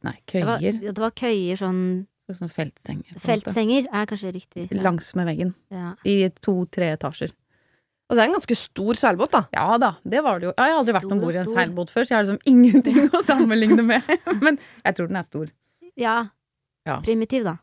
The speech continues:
Speaker 2: Veldig primitiv.
Speaker 3: Ja.
Speaker 1: Ja.
Speaker 3: Og hvem er de ti menneskene som ikke var dere kjendisene, da?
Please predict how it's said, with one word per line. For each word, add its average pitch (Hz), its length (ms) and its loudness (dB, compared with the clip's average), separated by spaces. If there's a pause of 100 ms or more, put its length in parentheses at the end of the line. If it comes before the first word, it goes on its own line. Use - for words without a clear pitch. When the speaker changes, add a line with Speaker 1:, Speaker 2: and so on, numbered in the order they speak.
(100)
Speaker 2:
Veldig 202 220 -4
primitiv. 175 400 -8 (180)
Speaker 3:
Ja. - 80 -2
Speaker 1:
Ja. 247 180 2 (200)
Speaker 3:
Og 233 100 -2
hvem 262 200 2
er - 20 -2
de 262 120 -4
ti 240 280 -8
menneskene 208 340 -6
som 214 140 -10
ikke 208 300 -10
var 196 340 0
dere 185 400 0
kjendisene, 170 480 -6
da? 262 120 -4